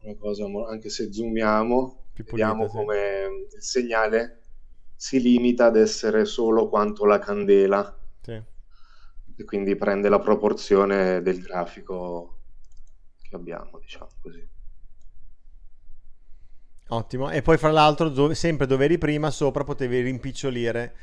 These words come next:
Speaker 2: la grandezza delle scritte. Quello
Speaker 1: Eh,
Speaker 2: c'era
Speaker 1: ah,
Speaker 2: già,
Speaker 1: esatto,
Speaker 2: sì.
Speaker 1: sì, anche qui, sì, sì, esatto. Un'altra cosa che, mm,
Speaker 2: Dimensione
Speaker 1: è
Speaker 2: etichetta,
Speaker 1: stata
Speaker 2: eh.
Speaker 1: chiesta, esatto. Qui su dimensione etichetta da normal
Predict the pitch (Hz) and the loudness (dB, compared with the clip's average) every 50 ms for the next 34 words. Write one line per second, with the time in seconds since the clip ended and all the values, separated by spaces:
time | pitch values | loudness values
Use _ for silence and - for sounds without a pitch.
0 | - - - - - - - 117 120 127 120 117 117 113 - - 120 113 117 113 | -12 -12 -12 -12 -12 -8 -6 -4 -2 -2 0 0 0 -2 -2 -2 -2 -2 -2 -2
1 | 110 - - 113 113 - - 117 117 - - - - - - - - - - - | -4 -4 -6 -8 -8 -6 -8 -8 -8 -8 -10 -12 -12 -14 -14 -12 -12 -12 -10 -8
2 | - - - - - - - - - - - - - - - - - - - - | -8 -10 -10 -12 -14 -14 -16 -14 -14 -14 -12 -12 -12 -12 -12 -12 -14 -14 -14 -14
3 | - - - - - - - - - - - - 135 127 120 131 131 113 120 131 | -14 -14 -14 -14 -14 -14 -16 -16 -16 -16 -8 -4 -2 -2 0 0 0 0 2 4
4 | 127 117 107 113 104 101 101 - - 131 - 120 127 123 131 127 123 127 127 - | 6 6 6 6 6 4 2 2 2 0 4 6 8 8 8 6 4 2 2 2
5 | 131 127 127 123 120 120 123 120 - - - 110 110 120 123 - - - 113 110 | 2 2 4 6 8 8 8 6 4 0 0 2 2 0 0 -2 -6 -6 -6 -4
6 | 110 107 104 104 98 95 - - 117 113 - - - - - - - - - 120 | -2 -2 -2 -2 -2 -2 -4 -6 -6 -6 -8 -12 -18 -18 -18 -18 -12 -6 -2 0
7 | 123 120 123 127 110 113 120 117 117 104 104 104 101 95 107 110 107 107 107 104 | 0 2 2 2 4 6 6 6 6 6 4 2 2 2 2 2 4 4 2 2
8 | 104 101 101 98 98 95 98 98 113 120 127 123 117 - 147 135 120 110 - 143 | 2 0 -4 -6 -8 -8 -10 -8 -6 -6 -6 -6 -4 -4 -2 -2 -2 -2 -2 -4
9 | 131 - 131 127 - 107 107 131 107 - 113 113 110 107 104 101 - 117 123 147 | -4 -2 -4 -4 -2 -2 -2 -2 -2 2 4 4 6 4 4 2 2 2 2 2
10 | 156 143 127 120 104 107 104 104 104 - - 120 139 147 - - - - - - | 0 -2 -2 0 2 4 4 2 2 0 -2 -2 -2 -2 -6 -12 -16 -16 -16 -16
11 | - - - 131 127 131 135 123 123 123 123 120 - 131 127 127 127 - 143 131 | -14 0 2 2 4 4 4 4 6 6 4 4 4 4 4 4 4 2 4 6
12 | 135 131 131 131 135 139 131 120 113 117 117 123 127 120 120 120 120 120 127 131 | 8 8 8 6 4 4 4 6 4 4 4 4 4 4 4 4 4 2 2 0
13 | 127 131 139 143 - - | 0 0 -2 -4 -6 -10